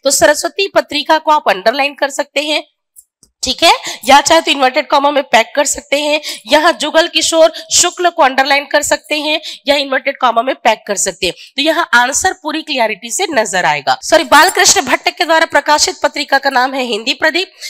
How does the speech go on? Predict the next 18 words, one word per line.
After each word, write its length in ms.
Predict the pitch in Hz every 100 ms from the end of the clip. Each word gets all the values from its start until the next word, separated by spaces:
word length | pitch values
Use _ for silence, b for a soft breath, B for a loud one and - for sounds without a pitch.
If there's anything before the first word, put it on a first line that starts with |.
| B
कानपुर 380 | 294 285 320 381
से 120 | 381
प्रकाशित 540 | 381 320 311 302 349 -
प्रताप 420 | 269 - 269 294
का 60 | 311
प्रकाशन 640 | 294 254 247 233 - 294 - B -
गणेश 480 | 196 269 330 370 359
शंकर 440 | - 311 294 302
विद्यार्थी 580 | 226 208 214 214 214 311
के 120 | -
द्वारा 240 | 302 294 302
किया 260 | 320 330
गया। 280 | 320 320 339 - B B
माखनलाल 560 | 247 285 311 - 403 381
चतुर्वेदी 560 | 370 339 330 311 285 339
के 80 |
द्वारा 180 | 349 320
प्रकाशित 520 | 320 277 269 269 294